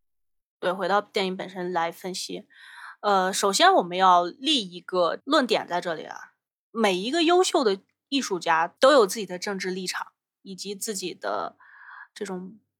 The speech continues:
主义吧。我觉得艺术家特别喜欢给自己扣帽子，他们是有自己的这个看法的，而且是绝对是非常鲜明的。而我们不得不承认的是，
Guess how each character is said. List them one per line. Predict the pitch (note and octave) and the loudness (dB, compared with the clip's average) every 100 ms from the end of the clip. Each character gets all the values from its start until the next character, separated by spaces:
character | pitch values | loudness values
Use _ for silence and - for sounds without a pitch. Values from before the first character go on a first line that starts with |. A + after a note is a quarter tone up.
| _ _ | _ _
主 | G#3+ F3+ F#3 | -4 -4 -2
义 | C4 | 0
吧。 | G#3+ E3 | 2 0
我 | F3 F3+ | -2 0
觉 | G4 | 4
得 | C4 A#3 | 4 4
艺 | C4 | 0
术 | B3+ | -4
家 | A#3 G#3+ | 2 2
特 | A#3 A3 | 2 0
别 | |
喜 | G3+ F#3 | 0 0
欢 | F3 | -2
给 | E3+ | -6
自 | F3+ | -8
己 | E3+ E3 - | -8 -10 -12
扣 | - G3 | -8 4
帽 | F#3 F3 | 4 4
子， | - - - _ _ - _ | -4 -16 -20 _ _ -20 _
他 | - B3+ | 0 4
们 | C#4+ | 4
是 | C#4+ C#4 | 2 2
有 | F#3+ D#3+ | 0 -2
自 | - | -8
己 | F#3+ E3 | -10 -10
的 | - - - | -12 -14 -10
这 | F3 D#3+ | -8 -8
个 | D3 B2 | -10 -10
看 | - B3+ | -2 2
法 | G#3+ C#3 | 4 2
的， | - _ _ _ | -2 _ _ _
而 | G3+ | 0
且 | A3+ G#3 | 2 0
是 | G3 | -2
绝 | F#3+ F#3+ E3+ | -6 -6 -2
对 | G3+ G#3 | 0 0
是 | G3 F3+ E3 | 0 -2 -2
非 | - A3 | -2 0
常 | G3+ | 0
鲜 | G3 - A#3 | 0 -2 -2
明 | F3+ - | -8 -14
的。 | - _ _ _ _ _ | -20 _ _ _ _ _
而 | G3 A3 | 4 6
我 | |
们 | G#3+ G3 | 4 0
不 | A#3 | 0
得 | G#3 | 0
不 | F#3+ | -2
承 | G#3+ G#3 | -8 -6
认 | F#3 | -4
的 | F#3+ | -4
是， | F#3 F#3 | -2 -2